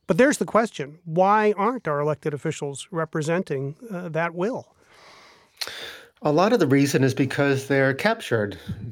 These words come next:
Speaker 2: by, by lobbies, by special interests, by big money that have a vested interest in keeping things the way they are. But there is hope here. There is hope. You know, most Americans, both liberals and conservatives,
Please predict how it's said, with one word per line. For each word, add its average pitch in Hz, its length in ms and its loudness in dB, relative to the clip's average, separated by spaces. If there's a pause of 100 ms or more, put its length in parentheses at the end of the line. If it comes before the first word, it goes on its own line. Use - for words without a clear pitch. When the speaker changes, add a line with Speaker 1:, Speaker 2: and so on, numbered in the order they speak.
Speaker 2:
by, 123 580 4 (100)
by 127 140 2
lobbies, 147 680 4
by 120 140 2
special 131 480 0
interests, 131 440 2
by 123 220 2
big 123 280 0
money 131 460 2 (540)
that 139 120 4
have 139 540 2 (200)
a 139 60 2
vested 147 580 0
interest - 580 -2
in 131 140 0
keeping 151 440 -2
things 123 440 0
the 127 120 0
way 110 440 2
they 117 160 4
are. 117 500 -4 (800)
But 180 240 4 (100)
there 160 240 2
is 208 320 4 (120)
hope 262 280 2
here. - 440 -6 (160)
There 147 180 4
is 196 220 4
hope. - 480 0
You 147 80 -2
know, 135 300 2 (320)
most 180 360 4
Americans, 170 720 2
both 156 260 2
liberals 165 320 4
and 175 180 4
conservatives, 180 760 0